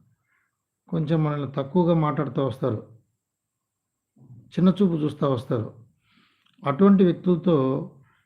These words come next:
వీలైనంత వరకు మనము, మొదటిది. రెండవది ఏంటంటే, కొద్దిమంది ఉంటారు,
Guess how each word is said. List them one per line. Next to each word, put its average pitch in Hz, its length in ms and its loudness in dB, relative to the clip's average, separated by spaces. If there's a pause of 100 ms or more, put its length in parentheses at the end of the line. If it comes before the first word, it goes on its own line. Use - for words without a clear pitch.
(160)
వీలైనంత 185 540 4
వరకు 165 340 0
మనము, 147 320 0 (240)
మొదటిది. 131 560 -2 (920)
రెండవది 160 880 2 (420)
ఏంటంటే, 160 880 0 (460)
కొద్దిమంది 175 420 4
ఉంటారు, 147 420 0